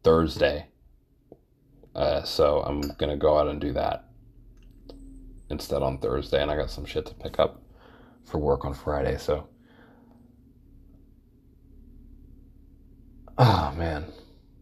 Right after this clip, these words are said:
What is my purpose?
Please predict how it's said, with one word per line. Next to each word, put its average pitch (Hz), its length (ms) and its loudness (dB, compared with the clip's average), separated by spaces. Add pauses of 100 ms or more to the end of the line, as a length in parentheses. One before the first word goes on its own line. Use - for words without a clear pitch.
(1700)
What 131 400 2
is 95 180 2
my 82 180 4
purpose? 80 760 0